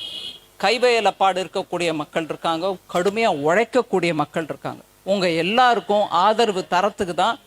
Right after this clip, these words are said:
இந்த பட்ஜெட் மூலமா மோடி ஐயா திட்டத்தை போட்டிருக்காரு சிறு குறு தொழில் கோசம். நீங்க எல்லாரும் கூட இந்த மாதிரி ஒரு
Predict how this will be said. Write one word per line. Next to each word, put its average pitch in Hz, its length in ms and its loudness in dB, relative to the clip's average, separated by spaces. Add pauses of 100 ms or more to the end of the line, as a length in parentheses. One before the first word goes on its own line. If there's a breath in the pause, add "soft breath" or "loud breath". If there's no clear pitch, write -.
(480)
இந்த 202 320 -2
பட்ஜெட் 175 380 -2
மூலமா 185 260 2 (100)
மோடி 185 320 0
ஐயா 175 160 0 (100)
திட்டத்தை 190 400 -2
போட்டிருக்காரு 180 460 0 (180)
சிறு 247 220 -2 (120)
குறு 240 160 2 (160)
தொழில் 220 380 2
கோசம். - 320 -4 (1160)
நீங்க 175 240 2
எல்லாரும் 240 360 4
கூட 226 180 2
இந்த 196 160 -2
மாதிரி 202 280 2
ஒரு 165 140 -4